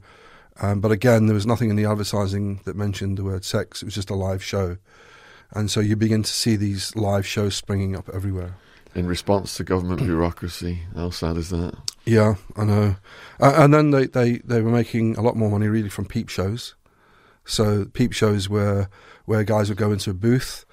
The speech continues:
Speaker 1: There would be, um, uh, a, a mirror, two-way mirror, a one-way mirror on, on the wall with a light behind it, and they would put a, a pound coin into the,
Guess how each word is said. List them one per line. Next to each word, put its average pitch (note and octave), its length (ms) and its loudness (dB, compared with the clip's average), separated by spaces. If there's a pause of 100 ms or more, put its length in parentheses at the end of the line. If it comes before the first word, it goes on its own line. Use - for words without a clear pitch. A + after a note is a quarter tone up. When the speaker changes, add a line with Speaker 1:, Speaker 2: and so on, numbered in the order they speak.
(320)
Speaker 1:
There G#2+ 100 0
would G#2 140 0
be, G#2 280 0
um, G2 460 -4 (340)
uh, G2 440 -6 (120)
a, G#2 40 -6
a - 40 -2
mirror, A2+ 300 6
two-way A#2 360 4
mirror, A2+ 340 2 (480)
a G2+ 80 -2
one-way A2 320 4
mirror G#2+ 320 2
on, G#2 200 -4
on G#2+ 80 -4
the G2 60 -2
wall A2 240 2
with G2+ 100 0
a G2+ 60 0
light A2 200 2
behind G2 380 -2
it, - 140 -6 (520)
and G2 140 -6
they G#2 80 -2
would G#2+ 160 -2
put A2 120 0
a, G2+ 120 0 (140)
a - 60 -20
pound G#2+ 300 0
coin G#2+ 420 -2 (380)
into G#2 320 -6
the, G2 400 -4